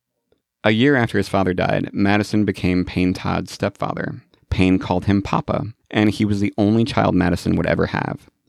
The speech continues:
So Payne took a very different path than Jackie Custis,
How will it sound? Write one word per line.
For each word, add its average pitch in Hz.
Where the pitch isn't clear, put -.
So -
Payne 156
took 117
a 104
very 98
different 90
path 82
than 82
Jackie 82
Custis, -